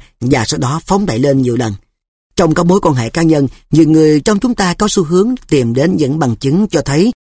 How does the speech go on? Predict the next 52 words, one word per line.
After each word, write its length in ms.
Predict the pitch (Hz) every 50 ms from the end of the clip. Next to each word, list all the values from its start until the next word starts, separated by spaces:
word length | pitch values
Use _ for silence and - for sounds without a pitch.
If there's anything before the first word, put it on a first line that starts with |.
| _ _ - 143
mình 220 | 160 165 156 147
không 220 | - - 214 202
được 140 | 170 147 -
người 120 | 139 131 117
khác 200 | - 202 233 -
quan 140 | 185 160
tâm 300 | 151 - 165 160 156 147 135 -
thay 120 | - 160
vì 160 | 139 131 113
chú 140 | - - 151
ý 160 | 147 143 156
đến 140 | 175 185 185
sự 200 | 185 - 127 110
yêu 140 | - 156 156 -
thương 260 | - 143 147 135 135 -
đang 180 | 147 147 139
hiện 220 | 113 113 117 120 120
diện 180 | 117 110 110
quanh 220 | 113 - 139 139 135
mình. 120 | 123 98 - _ _ _ _ _ _ _ _ _ _ _ _ _ _ _
Tôi 120 | - 208 202
có 100 | - -
thể, 460 | - 156 123 123 127 135 165 196 233 - - _ _ _ _ _ - -
à, 220 | 156 135 131 123 117 -
có 100 | - 247
thể 200 | - - 123 127
là 260 | 165 165 135 123 120
đôi 240 | 127 160 202 220 214 -
khi 320 | - 202 208 208 202 180 - - _ _ _ _ -
tôi 120 | 214 190 -
không 220 | - 214 196 196
được 200 | 165 139 117 -
đối 120 | - 170 196
xử 200 | - - 120 127
một 80 | 135
cách 200 | 120 - 190 -
nhẹ 120 | - 131 117
nhàng, 240 | 120 123 117 110 104 -
âu 160 | - 139 139 -
yếm, 240 | - 135 143 165 214 254 247 - _ _ -
nhưng 220 | 165 180 175 156
đó 120 | 139 156 190
đâu 120 | 196 165
phải 240 | - - 110 107 127
là 140 | 151 135 107
sự 200 | - - 110 101 117
ghét 160 | 165 - -
bỏ. 200 | 139 101 120 127 _ _ _ _ _ _ _ _ _ _ _ -
Chẳng 160 | - 202 180 196
phải 280 | - - 135 143 175 190 -
cô 120 | 214 208
nói, 320 | 190 196 214 247 269 294